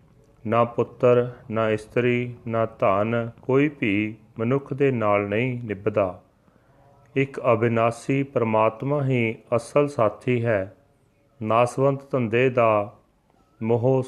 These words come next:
ਸਾਰੀ ਲੁਕਾਈ ਨੂੰ ਹੀ ਵਿਆਪ ਰਿਹਾ ਹੈ। ਮਾਇਆ ਦੇ ਮੋਹ ਵਿੱਚ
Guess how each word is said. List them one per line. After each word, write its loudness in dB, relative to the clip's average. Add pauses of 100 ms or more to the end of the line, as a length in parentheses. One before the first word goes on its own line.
ਸਾਰੀ 4
ਲੁਕਾਈ 2
ਨੂੰ 0
ਹੀ -4 (180)
ਵਿਆਪ 0
ਰਿਹਾ 2
ਹੈ। -4 (1200)
ਮਾਇਆ 4
ਦੇ 2
ਮੋਹ 0
ਵਿੱਚ -4